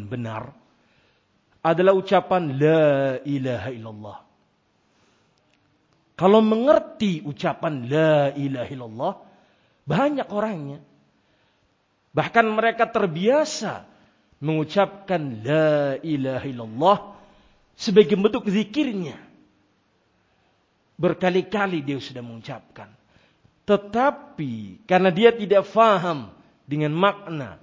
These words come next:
konsekuensi yang ada pada kalimat la ilaha illallah,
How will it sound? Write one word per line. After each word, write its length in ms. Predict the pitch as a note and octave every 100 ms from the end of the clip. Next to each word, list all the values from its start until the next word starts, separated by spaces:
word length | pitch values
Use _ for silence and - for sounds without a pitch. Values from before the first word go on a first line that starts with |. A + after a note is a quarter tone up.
| _
konsekuensi 840 | C3+ - - C#3+ F3+ G3 D#3+ - A2 - _ _ _ _ _ _ _ _ _
yang 180 | C3+ B2+
ada 300 | F3+ F3+ D3
pada 240 | C3+ B2+
kalimat 480 | - F#3 E3+ C#3+ B2 A2
la 720 | G#2+ D3 D#3 D3 C3+ B2+ B2
ilaha 440 | D3 C3 A#2+ A2+ A#2+
illallah, 440 | G#2+ G2 C3 A3+